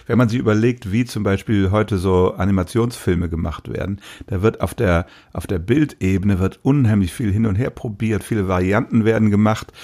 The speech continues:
äh, und dann kommt ein Text da drauf und die teuren, Millionen teuren Schauspieler kommen einmal ins Studio und haben relativ wenig Chancen, das einmal reinzusprechen. Wenn man von einem Star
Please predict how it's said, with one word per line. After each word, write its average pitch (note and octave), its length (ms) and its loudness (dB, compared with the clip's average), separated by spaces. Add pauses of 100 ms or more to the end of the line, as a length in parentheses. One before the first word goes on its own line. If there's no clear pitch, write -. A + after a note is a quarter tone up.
(300)
äh, G#2+ 220 2
und - 160 -2
dann G2 120 2
kommt - 180 -2
ein E2+ 80 -2
Text - 300 0
da A2+ 60 4
drauf A#2 360 2
und - 240 -4
die F#2+ 140 -2 (120)
teuren, G2+ 580 0 (260)
Millionen G2 540 2
teuren F#2+ 440 0
Schauspieler G#2 540 0
kommen G2 420 0 (280)
einmal A2 240 0
ins G#2 120 -4
Studio B2 380 2
und F#2+ 140 2
haben G2 340 2
relativ F#2+ 480 -2
wenig G2 400 -2
Chancen, G2 400 -2
das F2 140 -2
einmal F#2+ 260 -2
reinzusprechen. F2+ 760 -6 (300)
Wenn G#2+ 160 4
man B2 160 6
von G2+ 240 4
einem F#2+ 220 2
Star A2 600 -2